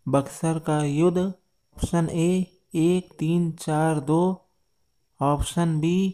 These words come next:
दो एक चार तीन, ऑप्शन सी एक दो चार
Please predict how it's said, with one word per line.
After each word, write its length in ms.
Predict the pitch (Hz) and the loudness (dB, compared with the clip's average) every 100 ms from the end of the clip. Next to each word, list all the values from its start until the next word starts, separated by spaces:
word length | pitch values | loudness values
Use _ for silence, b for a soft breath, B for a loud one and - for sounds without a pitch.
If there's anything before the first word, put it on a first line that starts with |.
| - _ - | -6 _ -12
दो 400 | 131 151 170 175 151 | -2 2 4 2 0
एक 260 | 165 170 - | -2 -2 -6
चार 300 | - 151 156 151 | -4 -2 -2 -2
तीन, 380 | 156 165 185 190 - _ _ _ _ _ _ _ | -2 0 2 0 -4 _ _ _ _ _ _ _
ऑप्शन 520 | - 147 151 - 170 165 | -4 -2 -2 -2 -2 -2
सी 260 | 156 185 196 190 - _ _ _ | -2 0 0 -2 -6 _ _ _
एक 340 | 156 160 185 185 143 | -2 2 2 -2 -6
दो 280 | 151 165 165 160 | -2 -2 -2 -4
चार 500 | - 156 160 175 180 | -2 0 2 0 -4